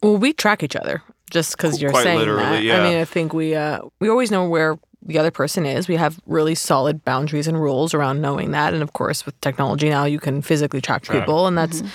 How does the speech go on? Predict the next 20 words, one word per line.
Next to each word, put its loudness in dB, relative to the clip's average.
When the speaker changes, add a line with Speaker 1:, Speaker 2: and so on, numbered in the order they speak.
Speaker 1:
helped. 2
It -2
used -2
to -4
be 0
kind -2
of, -4
"Where 4
are 4
you? 0
Here 0
I 2
am. 2
Where 0
are 0
you -2
going? 0
Here," -2
you -2
know. 0